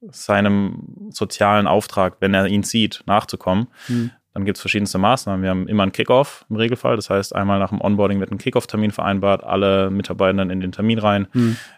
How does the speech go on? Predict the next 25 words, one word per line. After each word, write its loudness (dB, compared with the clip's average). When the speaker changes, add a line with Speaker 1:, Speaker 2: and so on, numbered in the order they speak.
Speaker 1:
ähm, 0
erklären, 2
was 0
denn -2
jetzt -2
Dino 2
so 0
besonders 2
macht, 0
weil 2
da 6
bist -2
du 0
auch 2
schnell 0
in 2
der 2
Schublade, 2
irgendwas 0
mit -2
Versicherung, 2
bloß 0
nicht. 0
Ähm, -2
und 2